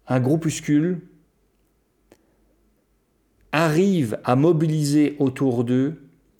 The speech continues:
des centaines, des milliers, voire des dizaines, voire des centaines de milliers de personnes pour qu'ils descendent dans la rue des jours durant, en, en, en, en se baladant avec des, des,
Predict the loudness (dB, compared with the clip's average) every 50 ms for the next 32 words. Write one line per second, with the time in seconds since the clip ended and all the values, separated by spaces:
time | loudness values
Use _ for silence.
0 | _ _ _ _ _ -8 -4 -2 -2 -2 -2 -2 -4 -4 -2 0 0 0 0 0
1 | -2 -2 0 0 0 2 0 0 0 0 0 0 2 2 0 0 0 -2 -2 -2
2 | -2 -4 -4 -4 -6 -6 -4 -4 -2 -2 0 0 0 0 0 0 0 -2 -2 -2
3 | -4 -4 -4 -4 0 0 0 0 0 -2 -2 -2 0 0 -2 0 0 0 0 0
4 | 0 0 0 -2 -2 -2 -2 0 0 -2 0 -2 -6 -6 -4 -6 -6 -6 -4 -6
5 | -6 -2 -2 0 0 -2 -4 -6 -8 -14 -20 -14 -8 -6 -6 -4 -2 -2 -2 -2
6 | 0 0 0 0 0 -2 -2 -2 -2 0 0 0 0 0 -2 -2 0 0 0 0
7 | 0 -2 -2 -2 -2 -2 -2 -2 -2 -4 -4 -4 -4 -2 -4 -6 -6 -8 -12 -18
8 | -20 -20 -20 -20 -20 -20 _ _ -8 -4 -2 -2 -2 -4 -8 -4 -2 0 0 0
9 | 0 0 -2 -4 -6 -8 -10 -10 -8 -8 -6 -4 -2 -2 -2 0 0 2 2 2
10 | 2 2 2 2 2 2 2 2 2 2 2 2 2 0 -2 -2 -2 -2 -2 -4
11 | -6